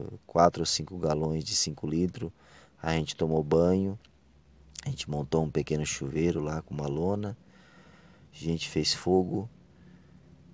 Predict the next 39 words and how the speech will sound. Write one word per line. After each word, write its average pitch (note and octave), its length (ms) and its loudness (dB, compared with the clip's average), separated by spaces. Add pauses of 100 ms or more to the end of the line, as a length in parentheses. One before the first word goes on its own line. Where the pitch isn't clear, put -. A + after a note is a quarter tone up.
(160)
a - 80 -8
gente D2 800 -6
comeu. E2 600 2
A - 20 -8
única F#2+ 180 0
coisa G2+ 260 2
que - 60 -6
a G2+ 60 0
gente G2 140 -4
não G#2+ 100 -2
faz F#2+ 360 4
é F#2+ 60 2
caçar. - 560 4 (680)
A - 40 -8
gente - 140 -4
leva D2 200 0
a C#2 40 -4
comida D2 280 -6
de - 120 -12
casa, F2+ 520 4 (1120)
mas F#2 320 4
um A2+ 100 0
dia G2+ 140 2
eu G2+ 80 4
quero F2+ 180 4
fazer F#2 300 4
uma F#2 160 6
dessa E2+ 320 2
também, E2+ 600 0
é, D2+ 680 -4 (480)
tentar D#2+ 500 -2
me D#2+ 160 -4
alimentar D#2+ 380 -2
com - 160 -8
plantas - 800 -6
e, - 260 -8
e D3+ 120 -8
tudo C#3 260 -10
mais. - 400 -10